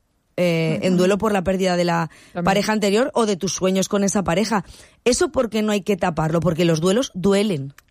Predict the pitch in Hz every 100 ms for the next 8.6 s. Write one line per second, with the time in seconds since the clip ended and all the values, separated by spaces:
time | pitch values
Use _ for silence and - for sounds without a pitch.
0 | - - 233 269 247 247 262 233 247 233
1 | 233 277 - 202 190 190 202 208 220 202
2 | 220 208 240 220 196 196 220 254 233 208
3 | 226 220 208 220 - 226 214 - 254 269
4 | 269 240 277 - - 240 214 214 226 208
5 | 233 262 - 208 220 233 202 190 196 220
6 | 208 185 196 160 147 - _ 233 - -
7 | 226 277 311 294 - 233 226 214 208 202
8 | 226 269 302 - 170